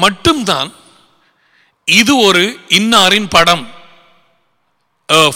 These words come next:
film produced by so and so என்று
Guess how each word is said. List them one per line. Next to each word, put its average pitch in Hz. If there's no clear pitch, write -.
film 277
produced 202
by 160
so 180
and 151
so 156
என்று 160